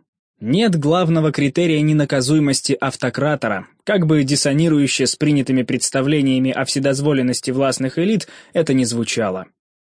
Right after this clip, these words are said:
В условиях стагнирования экономики и окончательного утверждения ее архаичной сырьевой модели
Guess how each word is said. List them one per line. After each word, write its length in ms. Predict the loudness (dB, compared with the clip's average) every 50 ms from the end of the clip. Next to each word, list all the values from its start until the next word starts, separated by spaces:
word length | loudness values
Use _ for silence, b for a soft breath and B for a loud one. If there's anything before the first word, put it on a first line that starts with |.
| _ _ _
В 120 | -6 -4 -4
условиях 480 | -2 2 2 2 4 4 2 2 0
стагнирования 880 | -2 -4 -2 0 0 2 2 2 2 4 4 4 2 2 2 2 0 0
экономики 720 | 0 -2 -2 0 0 0 0 0 2 2 0 0 0 -2
и 200 | -2 0 0 0
окончательного 920 | 0 0 0 0 0 0 0 0 0 0 0 0 0 0 0 0 0 -2 0
утверждения 880 | -2 -4 -2 0 0 0 0 0 -2 0 0 0 2 2 0 0 0 0
ее 320 | 0 0 0 2 0 0
архаичной 760 | 0 -2 -4 -4 -2 -2 0 0 0 0 -2 -2 -2 -2 -2 -2
сырьевой 500 | -2 -2 0 0 0 0 0 2 0 0
модели 580 | 0 -2 0 0 2 2 2 2 0 -2 -2